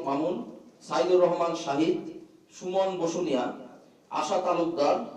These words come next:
তাহমিনা আক্তার মিম এবং সালোয়া আক্তার অ্যানি। এদের প্রত্যেকেই গত দুই তিন মাস ধরে, দুঃখিত, গত পাঁচ মাস ধরে আহতদের চিকিৎসা নিশ্চিত করতে, শহীদ পরিবারের খোঁজ খবর রাখতে কাজ করেছেন।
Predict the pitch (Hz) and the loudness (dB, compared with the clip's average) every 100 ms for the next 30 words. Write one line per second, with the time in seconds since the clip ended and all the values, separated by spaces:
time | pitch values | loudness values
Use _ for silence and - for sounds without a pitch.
0 | - - - - - 196 196 190 175 165 | -16 -18 -10 -4 0 2 2 2 0 -2
1 | - 170 143 139 175 180 - 175 147 147 | 0 0 2 -2 -4 -6 -4 -4 -4 -6
2 | - 151 156 139 - 135 - 175 127 - | -4 2 4 2 0 -4 -2 -2 -4 -6
3 | - 127 160 160 180 190 185 185 190 190 | -14 -10 -8 -4 -4 -4 -4 -2 -2 -2
4 | 160 160 165 165 156 151 160 156 151 147 | -4 0 0 0 -2 -4 -4 -4 -6 -6
5 | - 156 180 - - - - - 135 135 | -4 0 0 -2 -10 -14 -14 -12 -10 -6
6 | - 107 - 135 156 170 175 151 156 185 | -4 -2 -2 -2 -4 -2 -2 -2 -2 -2
7 | 196 - - - 160 160 170 160 170 180 | -4 -10 -10 -4 -4 0 -2 -2 -6 -4
8 | 160 156 180 180 165 160 170 170 147 147 | -2 -2 -6 -4 -4 -2 -4 -4 -4 -4
9 | 147 160 156 156 156 147 151 156 165 147 | -4 -4 -2 -2 0 -2 -6 -8 -4 -4
10 | 139 131 135 135 - 143 156 | -4 -4 -6 -6 -6 -6 -4